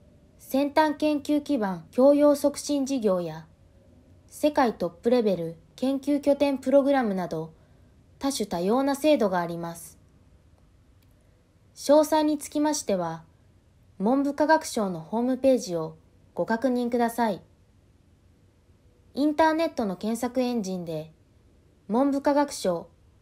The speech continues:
ガイドライン対象制度と検索していただければ、対象制度を確認することができます。また、本ガイドライン対象外の研究費についても、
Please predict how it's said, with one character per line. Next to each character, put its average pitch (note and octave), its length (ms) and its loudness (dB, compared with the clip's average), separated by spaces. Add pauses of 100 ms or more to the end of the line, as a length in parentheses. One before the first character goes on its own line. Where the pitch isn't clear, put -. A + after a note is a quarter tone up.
(380)
ガ A3+ 160 4
イ C#4 60 2
ド D4+ 120 6
ラ D4 120 4
イ A3 120 -2
ン F3 80 -8
対 B3 240 0
象 C4+ 220 2
制 C4+ 240 0
度 F3 240 -4 (340)
と F3 260 -6
検 B3 220 -6
索 C#4 240 0
し C4 60 -6
て C4+ 120 2
い C4 60 2
た C4 100 0
だ B3+ 120 0
け C4 100 -2
れ B3 140 0
ば、 F3 240 -6 (720)
対 C4+ 180 2
象 D4+ 220 2
制 D4+ 240 2
度 G#3+ 120 0
を F#3+ 60 -4
確 F3+ 220 -8
認 B3+ 200 0
す C4 140 -4
る C4 80 2
こ C4+ 100 0
と C4+ 120 2
が G3+ 100 0
で F3+ 100 -8
き - 140 -12
ま E3+ 180 -10
す。 - 220 -20 (880)
ま G3 140 -4
た、 G#3 320 -2 (800)
本 E4 240 0
ガ G#3 180 0
イ B3+ 80 0
ド B3+ 100 2
ラ B3+ 140 2
イ G#3 100 -2
ン F3 100 -8
対 B3+ 240 0
象 D4+ 240 4
外 A#3+ 160 0
の F#3 140 -6
研 A#3 260 -6
究 B3+ 240 -2
費 A3 100 -6
に G3 140 -4
つ G3 140 -10
い F#3 80 -6
て F#3 100 -10
も、 D#3+ 300 -12